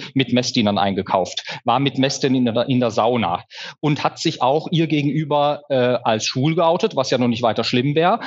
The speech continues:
aber ihr auch erzählt von dieser Geschichte mit dem, äh, mit dem, ähm, Prostituierten im Gleisbett.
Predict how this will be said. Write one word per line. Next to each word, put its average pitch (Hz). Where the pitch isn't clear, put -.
aber 147
ihr 139
auch 147
erzählt 156
von 160
dieser 151
Geschichte 160
mit 139
dem, 131
äh, 123
mit 120
dem, 110
ähm, 104
Prostituierten 147
im 160
Gleisbett. 123